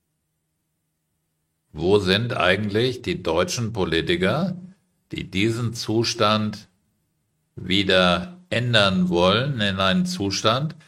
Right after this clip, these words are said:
dass wir weltweit respektiert und geachtet werden? Dass wir ein Land sind, wo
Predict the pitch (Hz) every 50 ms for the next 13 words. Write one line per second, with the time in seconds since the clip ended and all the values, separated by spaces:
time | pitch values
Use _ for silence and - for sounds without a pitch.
0 | _ _ _ _ - 87 85 - - - 95 101 120 135 127 104 92 92 95 101
1 | 104 92 - 98 107 107 110 127 120 - 110 87 95 98 101 98 - - 98 95
2 | 92 92 - - - 104 104 117 127 120 - - _ - 101 104 95 - 104 -
3 | - - 110 117 107 - - 104 90 87 85 85 80 78 80 80 _ _ _ _
4 | _ _ _ _ _ _ _ _ _ _ _ _ _ _ _ _ _ _ _ _
5 | _ _ _ _ _ - - - - - - _ _ - 90 90 90 - 101 95
6 | 90 92 92 90 90 87 90 95 98 98 - - 120 127 131 - 90 87 92 95
7 | 92 90